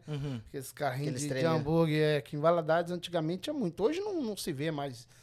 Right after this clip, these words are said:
Speaker 2: mais trailers, são difíceis, mas antigamente tinha muito trailer.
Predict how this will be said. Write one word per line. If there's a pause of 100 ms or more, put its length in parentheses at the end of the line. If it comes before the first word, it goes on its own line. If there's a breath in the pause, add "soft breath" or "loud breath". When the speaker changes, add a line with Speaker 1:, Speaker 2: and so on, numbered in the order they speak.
(320 soft breath)
Speaker 2:
mais
trailers,
são
difíceis,
mas
antigamente
tinha
muito
trailer.